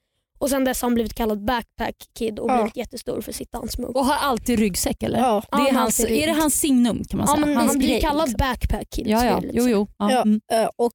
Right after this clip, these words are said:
Speaker 2: han har alltid så här tröjan instoppad för brallorna.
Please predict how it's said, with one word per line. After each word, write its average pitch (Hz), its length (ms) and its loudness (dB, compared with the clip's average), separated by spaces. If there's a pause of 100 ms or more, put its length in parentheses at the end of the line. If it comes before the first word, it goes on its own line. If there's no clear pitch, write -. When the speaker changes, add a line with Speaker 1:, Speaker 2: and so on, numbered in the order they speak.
(120)
Speaker 2:
han 254 180 2
har 247 80 2
alltid 269 420 0
så - 120 0
här 214 120 2
tröjan 233 680 0
instoppad 226 720 -2
för 233 160 -2
brallorna. 214 680 2